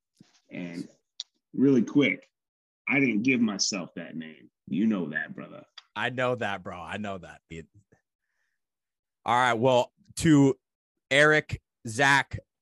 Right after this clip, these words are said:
Speaker 2: Mike, Dylan, all the boys, all of the people listening, all of the dogs that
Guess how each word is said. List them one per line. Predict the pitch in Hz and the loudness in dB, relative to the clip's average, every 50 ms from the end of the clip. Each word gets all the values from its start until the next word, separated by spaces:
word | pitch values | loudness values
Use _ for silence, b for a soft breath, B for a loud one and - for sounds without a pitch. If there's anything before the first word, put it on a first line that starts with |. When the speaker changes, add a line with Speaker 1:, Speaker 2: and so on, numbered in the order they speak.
| _ _ | _ _
Speaker 2:
Mike, | 120 120 127 131 131 131 127 123 101 - - - _ _ _ 113 107 | -14 -8 -4 0 0 2 0 0 -4 -10 -20 -20 _ _ _ -20 -10
Dylan, | _ 139 139 135 135 131 127 127 120 117 - _ | _ -2 -2 -2 -2 -4 -6 -6 -8 -10 -10 _
all | - 127 139 | -2 -2 -2
the | 135 123 127 | -2 -4 -8
boys, | 107 - 131 135 131 131 123 120 107 - _ | -6 -6 -4 -2 0 0 -2 -2 -6 -14 _
all | - 127 139 143 139 | -8 -6 -4 -4 -6
of | 139 117 | -8 -10
the | 127 120 | -12 -12
people | - - 139 127 - 127 113 | -10 -10 -12 -10 -10 -10 -8
listening, | 110 127 123 120 - 123 120 117 | -6 -6 -8 -8 -10 -12 -12 -10
all | 113 110 120 120 | -6 -4 -2 -2
of | 123 113 | -4 -4
the | 113 110 | -8 -10
dogs | 95 _ 110 107 107 107 107 98 - - | -4 _ 0 2 2 2 0 -4 -6 -8
that | 110 104 | -8 -8